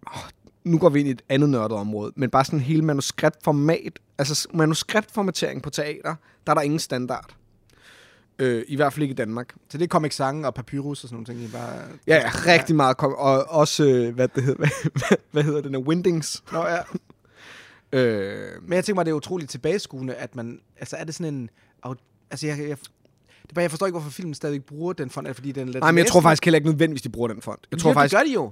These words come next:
Speaker 2: Hvis
Speaker 1: Ja.
Speaker 2: du ser sådan nogle, kender du de her YouTube-videoer,
Speaker 1: Jo,
Speaker 2: hvor
Speaker 1: men
Speaker 2: de
Speaker 1: jeg
Speaker 2: så
Speaker 1: forstår godt,
Speaker 2: siger
Speaker 1: hvad du mener, men, men det er jo en ny font. Altså, det er jo en ny
Speaker 2: Typewriter.
Speaker 1: typewriter-font.
Speaker 2: Jo, jo, men det er jo
Speaker 1: Ja.
Speaker 2: klart, at de har taget inspiration fra det,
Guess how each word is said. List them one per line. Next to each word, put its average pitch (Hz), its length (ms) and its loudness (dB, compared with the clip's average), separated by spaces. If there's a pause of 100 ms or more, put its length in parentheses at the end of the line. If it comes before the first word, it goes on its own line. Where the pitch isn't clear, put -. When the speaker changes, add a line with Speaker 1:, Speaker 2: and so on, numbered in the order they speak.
(160)
Speaker 2:
Hvis 160 160 -8
Speaker 1:
Ja. - 60 -6
Speaker 2:
du - 80 -8
ser 254 120 2
sådan 240 100 -2 (380)
nogle, 160 120 -6
kender 233 100 -2 (100)
du 233 60 -6
de 226 60 0
her 214 80 -4
YouTube-videoer, 185 420 -4
Speaker 1:
Jo, 196 40 10
Speaker 2:
hvor 196 60 12
Speaker 1:
men 180 40 0
Speaker 2:
de 185 60 2
Speaker 1:
jeg 185 60 8
Speaker 2:
så - 40 2
Speaker 1:
forstår 220 120 6
godt, 214 60 8
Speaker 2:
siger 202 60 8
Speaker 1:
hvad 196 80 8
du 190 60 8
mener, 185 240 2
men, 160 260 0
men 156 140 0
det 139 60 -2
er 151 40 2
jo 151 80 6
en 165 120 6
ny 190 180 6
font. - 420 -6 (120)
Altså, 135 140 -2
det 151 60 6
er 143 40 6
jo 147 60 6
en 160 80 6
ny 180 140 6 (720)
Speaker 2:
Typewriter. 156 160 -2
Speaker 1:
typewriter-font. 135 680 2
Speaker 2:
Jo, 220 80 8
jo, 208 180 8
men 185 160 -2
det 170 60 0
er 165 40 2
jo 151 100 -2
Speaker 1:
Ja. - 140 -20
Speaker 2:
klart, 190 300 2
at 151 160 -8
de 151 120 -4
har 127 140 -2
taget 135 180 -8
inspiration 160 380 -8
fra 143 220 -2 (300)
det, 156 200 0